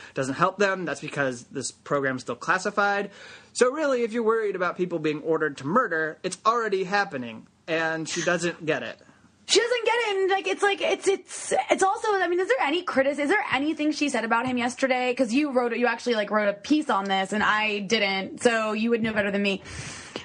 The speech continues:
Speaker 2: Is there anything she said about Donald Trump in her foreign policy speech that actually wouldn't apply to her as well? Other than the fact that, like, he tweets really crazy things, 'cause I guess she doesn't tweet, like,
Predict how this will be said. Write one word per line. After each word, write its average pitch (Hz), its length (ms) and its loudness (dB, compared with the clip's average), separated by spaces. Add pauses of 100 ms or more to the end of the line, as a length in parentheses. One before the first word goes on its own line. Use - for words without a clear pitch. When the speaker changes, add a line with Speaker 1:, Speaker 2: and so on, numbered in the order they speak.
(180)
Speaker 2:
Is 262 100 6
there 269 140 -2
anything 381 320 2
she 330 120 -2
said 302 100 2
about 269 160 2
Donald 240 260 -2
Trump 226 200 0
in 220 80 0
her 214 80 0
foreign 208 260 0
policy 165 380 0
speech - 380 -2
that 214 120 4
actually 240 400 0
wouldn't 220 340 0
apply 202 300 0
to 196 120 -2
her 190 180 2
as 185 140 -2
well? 185 440 0 (720)
Other 269 220 4
than 277 100 0
the 262 100 -2
fact 240 200 2
that, 208 100 -12
like, 214 140 0
he 226 100 0
tweets - 400 -4
really 240 220 2
crazy 247 300 0
things, 247 260 0
'cause 247 80 4
I 233 40 0
guess 226 160 0
she - 80 -2
doesn't 190 220 -4
tweet, - 340 -4
like, 175 220 -2